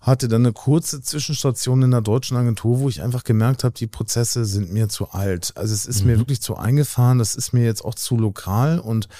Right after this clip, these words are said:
Speaker 1: mir hat die Qualität nicht gefallen der Arbeit einfach, die ich anders kannte auch, ne? Und,
Speaker 2: Mhm.
Speaker 1: ähm, ich fand es auch schade, dass ich eine deutsche Agentur jetzt nur auf den deutschen Markt beschränken muss, der damals aus Neckermann und Otto und, und solchen
Speaker 2: <laughs>
Speaker 1: Konsorten bestand und auch nicht besonders aufregend war.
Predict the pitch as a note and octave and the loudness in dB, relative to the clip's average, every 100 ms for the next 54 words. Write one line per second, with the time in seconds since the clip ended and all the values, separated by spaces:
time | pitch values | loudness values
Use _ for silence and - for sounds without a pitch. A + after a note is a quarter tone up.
0 | - - - - - _ B2 C3 B2+ A#2+ | -20 -20 -20 -20 -20 _ 4 4 2 -2
1 | A#2+ A#2+ A2 D3 C#3+ G#2 F#2 - - - | 2 2 2 0 2 2 0 -2 -8 0
2 | G2 G2+ G2 G2+ G#2 F#2 F#2 G#2 G#2 G2+ | 2 2 2 2 0 -2 0 2 2 2
3 | E2+ G2+ F#2+ - B2+ - A#2 B2 A#2 G#2 | 0 -2 -2 -4 -6 -4 -2 0 2 -2
4 | - A#2 B2+ A2 F2 B1+ D#2+ E2+ F2+ B2+ | 0 4 4 2 -4 -4 -8 -6 -2 -2
5 | D#3+ G2 A2 G#2+ - G#2+ G2 C3 - - | -2 -2 -2 -4 -8 -4 -2 -4 -8 -2
6 | B2 B2 A2+ G#2+ - D3 C#3 - G2 - | 2 4 2 -2 0 2 2 -4 -6 0
7 | G#2 C3 B2 A2 - B2 G2 F#2+ B2+ A#2+ | 2 2 2 0 0 0 0 -2 0 0
8 | B2 G#2 A#2 A2+ - C3 C#3+ - - A#2+ | 0 2 2 2 6 6 4 0 0 2
9 | G#2+ B2 - A2 A2 C#3+ - C3+ C3 C#3 | 4 2 2 2 2 0 -2 -2 0 0
10 | B2 C3 C3+ - A2 G#2 G#2+ A2 - A2 | 0 -2 -2 0 0 2 4 2 -2 -6
11 | - G2+ A2 G#2+ G#2 G#2 E2+ A2+ - A2 | -2 -2 2 2 4 2 0 -6 -2 0
12 | G2+ F2+ G#2+ G#2 A2 C3+ - A#2 G#2+ A#2 | 0 -2 0 0 0 -2 0 0 2 0
13 | B2+ - - A#2 G2 G2+ A#2 - G2 A2 | 0 0 0 0 0 2 2 0 0 2
14 | G2+ - B2 - A#2+ G#2 E2+ E2+ C#3 | 0 0 -2 0 0 0 -2 -2 -2